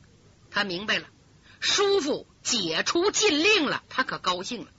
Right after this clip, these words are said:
我可以帮着五凤楼多干点事儿。就这么转身离开了青阳宫，直奔圣泉宫。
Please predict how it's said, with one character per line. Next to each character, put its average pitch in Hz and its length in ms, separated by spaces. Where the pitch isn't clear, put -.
我 214 140
可 247 160
以 208 140
帮 254 220
着 240 80
五 147 120
凤 220 180
楼 175 220
多 330 300
干 453 260
点 - 160
事 185 140
儿。 - 60
就 277 160
这 330 160
么 160 120
转 156 360
身 247 340
离 311 200
开 262 120
了 226 100
青 302 300
阳 294 200
宫， 285 260
直 269 220
奔 220 320
圣 233 680
泉 226 340
宫。 131 180